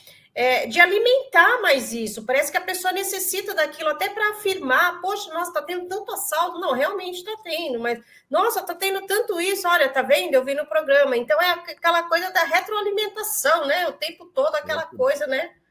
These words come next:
Speaker 2: Você falou tudo. E aí entra um outro princípio, né, gente? E a gente não pode negar isso. Se vocês pararem pra analisar, a maioria das pessoas, elas não param pra analisar isso. Mas todo telejornal,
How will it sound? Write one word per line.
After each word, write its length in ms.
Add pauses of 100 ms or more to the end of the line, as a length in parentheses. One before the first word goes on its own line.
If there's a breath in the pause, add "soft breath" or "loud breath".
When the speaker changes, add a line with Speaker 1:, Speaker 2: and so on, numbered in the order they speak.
(1000)
Speaker 2:
Você 120
falou 280
tudo. 320
E 120
aí 280
entra 240
um 80
outro 200
princípio, 520
né, 160
gente? 280
E 240
a 60
gente 180
não 120
pode 320
negar 440
isso. 320 (460 soft breath)
Se 140
vocês 260
pararem 320
pra 140
analisar, 340
a 240
maioria 220
das 100
pessoas, 240
elas 160
não 140
param 320
pra 100
analisar 400
isso. 240
Mas 260
todo 320
telejornal, 840